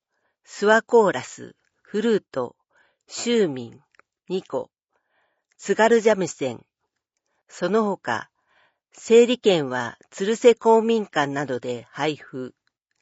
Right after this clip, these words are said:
問い合わせ、水野。電話、零四九、二五三、六八六三。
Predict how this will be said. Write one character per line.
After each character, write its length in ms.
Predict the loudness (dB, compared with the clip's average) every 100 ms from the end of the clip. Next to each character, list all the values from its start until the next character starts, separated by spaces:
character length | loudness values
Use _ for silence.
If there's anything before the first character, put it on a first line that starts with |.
| _ _ _ _ _
問 240 | 0 4
い 60 | 4
合 100 | 4
わ 140 | 0
せ、 400 | -2 -2 -2 -4 _ _ _
水 300 | -6 -6 -6
野。 240 | -8 -10 -14 _ _ _ _ _ _ _ _ -2
電 320 | 0 0 2
話、 260 | 0 0 _ _ _ _ _ _ -4
零 320 | 2 4 4
四 300 | 4 2 -4
九、 420 | -10 -10 -10 -10 _ _ _ _ _ -4
二 260 | 0 0
五 260 | 2 0 0
三、 380 | -4 -10 -10 -16 _ _ _ _
六 280 | -10 -4 -2
八 360 | 0 -2 -6 -8
六 180 | -8
三。 380 | -10 -8 -8 -10